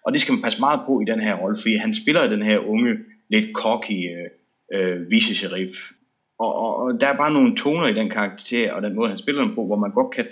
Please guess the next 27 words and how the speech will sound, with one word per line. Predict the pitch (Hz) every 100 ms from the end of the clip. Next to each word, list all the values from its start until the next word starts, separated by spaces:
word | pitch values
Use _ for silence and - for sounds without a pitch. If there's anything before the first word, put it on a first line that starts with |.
| -
tolke | 139 135 104
den | 95 87 - - _ _ -
i, | 110 107 -
i | 208
den | 190
komiske | 190 131 214 -
retning, | 196 214 104
men |
det | 107
synes | 151 147
jeg |
nu | 123
altså | 110 143
ikke, | -
han | 107
gør, | 92 101 - - - -
og | 98
jeg | 95
synes, | 127 120
vi | 110
er |
lidt | 98 113 -
unfair | 135 135 110 104
over | 113 120 95 -
for | 95
ham, | 90
hvis, | 95